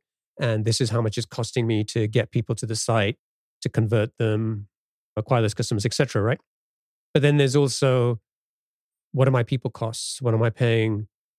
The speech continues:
marketing? What am I paying my salespeople?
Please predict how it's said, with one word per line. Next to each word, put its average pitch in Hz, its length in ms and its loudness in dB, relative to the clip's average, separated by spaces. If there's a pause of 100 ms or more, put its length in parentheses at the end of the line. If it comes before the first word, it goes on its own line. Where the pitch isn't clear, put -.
(100)
marketing? 104 840 0
What 117 100 -4
am 110 80 0
I 104 60 0
paying 117 260 0
my 107 120 0
salespeople? 107 920 -4